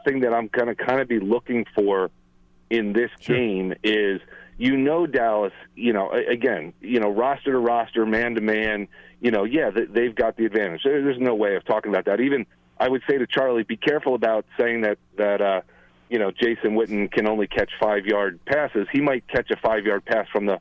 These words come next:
Speaker 1: from the five-yard line into the end zone. So just be
Speaker 2: Most
Speaker 1: careful about
Speaker 2: likely.
Speaker 1: what you're wishing for there, you know. So, but, but anyway, my,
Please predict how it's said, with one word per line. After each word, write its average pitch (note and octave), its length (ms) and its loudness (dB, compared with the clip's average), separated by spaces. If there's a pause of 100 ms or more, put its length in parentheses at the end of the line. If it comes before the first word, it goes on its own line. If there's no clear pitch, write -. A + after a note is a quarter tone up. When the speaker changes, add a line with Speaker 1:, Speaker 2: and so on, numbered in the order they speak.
(500)
Speaker 1:
from A2+ 120 2
the G#2 140 2
five-yard G#2+ 460 2
line G#2 240 0
into G#2 180 0
the F#2+ 180 2
end A#2 200 0
zone. C#2 320 -2
So F#2+ 180 2
just A2+ 160 -2
be A#2+ 80 -4
Speaker 2:
Most - 80 -12
Speaker 1:
careful A2 300 2
about A#2 140 0
Speaker 2:
likely. F#2 120 0
Speaker 1:
what F2+ 140 -2
you're F2+ 80 0
wishing G2+ 320 -2
for D#2+ 220 0
there, D2+ 120 -6 (160)
you F#2+ 140 0
know. F2 140 0 (120)
So, F#2+ 180 0 (460)
but, A2 200 0 (260)
but A2 180 0 (100)
anyway, G#2+ 300 0
my, G#2 220 0